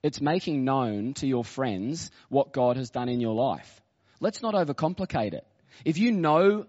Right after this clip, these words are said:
why you were born again, the cross and the blood and sin was taken and all that whole deal of the cross, if you know that, perfect. But what about what he's done in your life specifically? If you marry those two together, that's evangelism.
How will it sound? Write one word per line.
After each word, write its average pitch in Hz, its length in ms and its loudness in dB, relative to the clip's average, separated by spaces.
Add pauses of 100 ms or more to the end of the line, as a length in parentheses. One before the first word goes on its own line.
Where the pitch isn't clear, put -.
(140)
why 151 300 2
you 160 180 0
were 139 60 -2
born 135 260 0
again, 117 400 -2 (440)
the 156 140 -4
cross 147 560 2
and 131 320 -4 (140)
the 147 120 -4
blood 131 540 2
and 135 300 -4
sin 160 560 -2 (160)
was 139 140 -8
taken 147 440 -2
and 160 140 -2
all 165 140 0
that 151 220 2
whole 170 220 0
deal 139 540 -4
of 139 120 -8
the 123 60 -10
cross, 127 580 -2 (160)
if 151 120 -8
you 240 120 0
know 214 220 2
that, 165 300 0 (160)
perfect. 151 580 0 (320)
But 196 120 -4
what 240 160 2
about 226 420 2
what 185 180 4
he's 170 220 -6
done 175 260 -4
in 165 160 -4
your 151 180 -2
life 147 340 2
specifically? 143 800 -6 (180)
If 156 100 -8
you 247 100 4
marry 202 360 2
those 180 240 0
two 196 160 0
together, 165 420 -2 (240)
that's 202 300 -4
evangelism. 151 720 -4